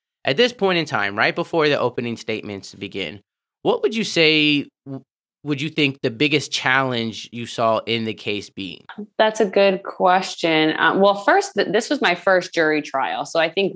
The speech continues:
Speaker 2: <laughs> really the first challenge I had to get over was doing this for the first time ever. That was the first challenge because the prosecutor had done many trials before.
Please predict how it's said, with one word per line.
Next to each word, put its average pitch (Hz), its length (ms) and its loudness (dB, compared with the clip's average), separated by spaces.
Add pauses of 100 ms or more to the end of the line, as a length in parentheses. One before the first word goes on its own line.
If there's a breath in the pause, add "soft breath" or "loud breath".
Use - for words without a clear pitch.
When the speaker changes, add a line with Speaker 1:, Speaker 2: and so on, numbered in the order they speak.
Speaker 2:
<laughs> - 60 -2
really 185 200 6
the 156 220 -2
first 185 320 2
challenge 160 420 -2
I 160 80 2
had 151 240 -2
to 147 60 -10
get 147 200 0
over 151 400 -2
was 147 440 -2 (280 soft breath)
doing 160 360 4
this 131 200 -2
for 143 120 -2
the 135 100 0
first 139 340 0
time 143 300 0
ever. 131 400 2 (100)
That 165 400 2
was 175 180 -2
the 160 300 -8 (200)
first 160 320 0
challenge 143 640 -2
because 151 340 -2 (120)
the 139 60 -2
prosecutor 156 720 0
had 143 240 -2
done 135 240 0
many 127 240 -2
trials - 440 0
before. - 560 0